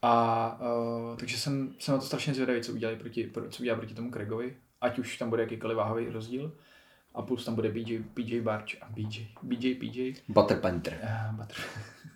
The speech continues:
Speaker 2: To je jeho přezdívka oficiálně.
Speaker 1: Fakt?
Speaker 2: P J Butterpanther Barge.
Speaker 1: Aha, <laughs> to jsem ani nevěděl. A, takže P J Barge s, s Nickem Ryanem, to
Speaker 2: Mhm.
Speaker 1: bude super a plus tam určitě bude dalších.
Speaker 2: No, já jsem to nestihl říct, jo, a to je možná, nevím, jestli stihneme do té doby to něco ještě natočit, ale
Speaker 1: Mhm.
Speaker 2: bude,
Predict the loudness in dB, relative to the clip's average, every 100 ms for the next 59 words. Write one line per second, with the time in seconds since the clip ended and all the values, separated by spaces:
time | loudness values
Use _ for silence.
0 | -8 4 10 12 12 12 6 4 4 2
1 | 4 8 8 6 0 8 12 12 12 12
2 | 10 6 4 4 4 4 2 2 4 4
3 | 0 -10 -20 -8 -8 -8 -14 -14 -10 -6
4 | 2 2 2 2 0 -2 -8 -16 -16 -18
5 | -2 4 6 6 4 4 4 2 0 0
6 | 0 0 2 4 4 2 -6 -4 -2 0
7 | -4 -8 -6 -2 -2 -4 -6 -2 0 0
8 | -2 -4 -2 -2 -2 -4 -4 -6 -10 -10
9 | -10 -8 -6 -4 -6 -10 -14 -20 _ _
10 | 8 12 12 12 12 12 10 12 10 8
11 | 4 4 4 4 4 4 6 4 6 6
12 | 6 6 4 2 4 6 6 6 2 4
13 | 4 6 4 4 4 4 6 6 6 2
14 | -4 -2 0 0 2 2 0 0 -2 4
15 | 8 8 8 8 8